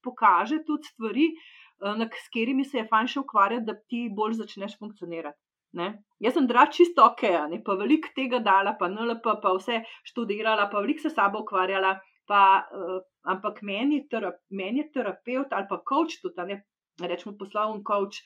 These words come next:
pa, eh, nek oseben coach, v bistvu so, to so ljudje, ki jih r-, ki jih enostavno rabim, zato da vidim v bistvu, ko on me z vprašanji ali pa, eh, z način, ki mi vrže nazaj, v bistvu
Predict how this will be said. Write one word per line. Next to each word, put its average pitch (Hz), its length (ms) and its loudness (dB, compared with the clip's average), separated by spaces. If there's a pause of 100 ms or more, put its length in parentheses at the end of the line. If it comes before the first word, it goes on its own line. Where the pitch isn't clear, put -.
(300)
pa, 185 540 4
eh, 180 400 -4
nek 185 180 -10
oseben 262 380 -4
coach, 208 320 -2 (600)
v 190 100 -12
bistvu 277 280 -2
so, 254 120 -10 (340)
to 302 120 -2
so 294 440 2
ljudje, 226 420 -2
ki 294 160 0 (140)
jih - 200 -8
r-, 185 140 -6 (200)
ki 214 120 -6
jih 208 100 -12
enostavno 214 500 0
rabim, 208 460 2 (260)
zato 208 320 -4
da 262 140 2
vidim 349 520 6 (200)
v 208 140 -10
bistvu, 302 480 2 (400)
ko 233 100 -2 (240)
on 320 100 4
me 359 100 4
z 269 140 0
vprašanji 233 680 0
ali 196 260 -2
pa, 214 220 2 (280)
eh, 180 360 -2 (180)
z 190 160 -6
način, 247 340 -4
ki 339 140 2
mi 254 100 4
vrže 302 380 2
nazaj, 233 560 2 (400)
v 208 140 -6
bistvu 339 300 4